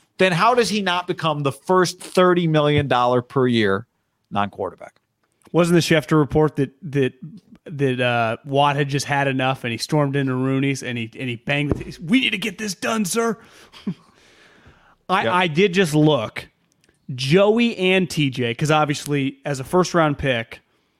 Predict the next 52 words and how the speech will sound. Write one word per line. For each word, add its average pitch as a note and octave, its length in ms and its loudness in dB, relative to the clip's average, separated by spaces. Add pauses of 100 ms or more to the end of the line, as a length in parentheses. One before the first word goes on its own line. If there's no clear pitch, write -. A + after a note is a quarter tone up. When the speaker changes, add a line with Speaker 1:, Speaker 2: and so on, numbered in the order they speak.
(200)
Speaker 2:
we've E3+ 220 2
seen F3 200 4
guys C#3+ 260 0
sign B2+ 340 0
after A2+ 220 -6
their A2 100 -6
third G#2 300 -10
year. F#2+ 220 -14 (220)
You A#2+ 100 -4
know, A#2 40 -4
it A#2 80 -6
happens D3+ 280 -4
a C3 40 -4
lot. A#2+ 220 -4 (180)
It F3 300 -8
mainly E3+ 320 2
happens A#2 240 -4
with G#2 80 -12
quarterbacks, F#2+ 540 -10
right? A2+ 200 -10 (280)
Josh D#3 280 0
Allen C3 280 2
and A#2 100 -2
Mahomes A2 380 -4
are G2+ 40 -14
two A2 160 -8
famous G#2 360 -8
guys G2+ 280 -8
that G#2+ 140 -10
signed G2+ 300 -8
enormous A2+ 500 -8
contracts G2+ 460 -10
after G2+ 200 -14
their F#2+ 120 -14
third F2+ 280 -14
year. F2 200 -18 (760)
T A#3 220 2
J B3 160 2
Watt D#3+ 340 2 (140)
and D3+ 320 -2
Joey C3+ 320 2
Bosa B2+ 500 0 (440)
both E3 320 0
signed C#3 340 2
their B2+ 100 2
deals, C3 420 0
and C3+ 80 -4
they C#3 80 2
were D3+ 100 6
both D3 240 2
first-round C3 440 0
picks. - 400 -6